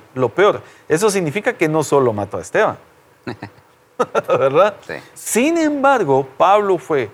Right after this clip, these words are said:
Speaker 1: confrontado a tal punto que reconoció a Jesucristo,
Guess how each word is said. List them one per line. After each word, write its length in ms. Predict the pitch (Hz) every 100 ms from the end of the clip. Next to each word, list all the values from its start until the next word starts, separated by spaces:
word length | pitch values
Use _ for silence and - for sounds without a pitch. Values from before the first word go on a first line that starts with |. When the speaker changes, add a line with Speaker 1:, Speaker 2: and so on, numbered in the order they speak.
| - _ _ _ -
Speaker 1:
confrontado 920 | 254 254 214 190 175 170 147 120 95
a 160 | - 117
tal 340 | - 190 208
punto 440 | 202 240 214 - 127
que 160 | 135
reconoció 840 | 123 131 127 139 113 107 - 226 302
a 100 | 220
Jesucristo, 720 | - 123 - 110 135 117 -